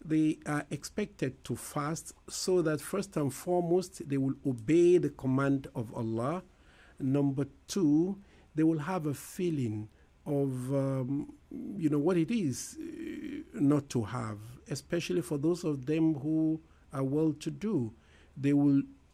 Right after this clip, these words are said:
feel what it is to be hungry. They will, um, have a feeling of, uh, what the poor goes through almost on a daily basis,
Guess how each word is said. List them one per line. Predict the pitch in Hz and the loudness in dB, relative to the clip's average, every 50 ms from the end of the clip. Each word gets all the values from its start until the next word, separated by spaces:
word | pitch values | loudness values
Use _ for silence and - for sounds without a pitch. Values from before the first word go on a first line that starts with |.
| _ - | _ -16
feel | - - - - - 190 190 196 185 | -14 -12 -8 -6 -4 -2 -2 0 2
what | 180 180 175 156 | 2 2 2 2
it | 147 143 - | 0 -2 -2
is | 196 202 143 - | -4 -2 -4 -4
to | - - 147 | -6 -4 -4
be | 139 147 147 | -2 -2 -2
hungry. | 147 135 - - 151 160 151 147 143 123 123 120 117 110 107 - _ _ - - - - - - | -4 -4 -6 -2 4 6 6 6 6 4 2 0 0 0 -4 -8 _ _ -20 -20 -20 -20 -20 -20
They | - - 135 135 147 143 | -14 -6 0 2 4 4
will, | 139 135 143 143 139 139 143 147 - - - | 6 6 4 4 4 4 2 0 -2 -6 -10
um, | - 135 139 143 139 131 135 131 131 131 131 131 127 127 127 127 127 - - - - _ _ | -6 -4 -2 -2 0 2 2 2 2 2 2 0 0 0 -2 -4 -6 -8 -14 -20 -20 _ _
have | - - - 165 170 180 160 156 | -14 -6 -2 0 0 0 0 0
a | 143 | -2
feeling | - - - - - - 208 202 170 143 127 110 107 107 - - - - - - - - - | -4 -6 -12 -10 -4 -2 0 2 4 4 4 2 0 -2 -6 -14 -20 -20 -20 -20 -20 -14 -6
of, | - 143 139 135 127 127 123 127 135 | -2 0 0 0 -2 -6 -8 -6 -4
uh, | 143 143 143 - - - - - | -4 -4 -4 -6 -10 -12 -12 -10
what | 98 - - 156 170 185 170 | -10 -4 0 2 4 4 4
the | 156 147 | 4 2
poor | - - - - - 180 180 165 139 139 135 - 143 | 2 0 -4 0 2 4 6 6 4 2 0 -4 -2
goes | 143 160 175 170 151 - - | 2 4 4 4 2 0 -4
through | - - 143 151 147 147 147 151 156 - - - _ - | -10 -4 0 4 4 6 6 4 2 -2 -12 -20 _ -6
almost | - 151 156 151 151 151 147 139 - - | -2 2 4 4 4 4 2 0 -2 -4
on | 139 135 131 | -2 -2 0
a | 131 127 | 0 -2
daily | 117 110 - 139 147 147 143 143 | -2 -2 0 2 4 4 4 2
basis, | 131 110 127 120 113 107 - - 110 107 101 - | 0 0 0 0 0 0 -4 -10 -10 -10 -12 -12